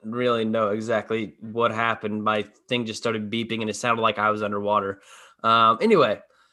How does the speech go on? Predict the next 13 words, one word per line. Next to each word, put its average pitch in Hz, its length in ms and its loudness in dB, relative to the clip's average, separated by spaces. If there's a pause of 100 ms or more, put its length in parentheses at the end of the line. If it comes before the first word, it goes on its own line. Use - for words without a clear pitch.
(180)
Chicago 220 400 6
Bears 180 400 4
squeaked 175 360 2
in, 143 300 2 (240)
lost 135 280 2
to 131 60 -8
the 127 40 -6
Green 127 160 0
Bay 123 100 4
Packers, 165 420 -2
but 135 220 2
the - 60 -18
Cardinals 120 480 0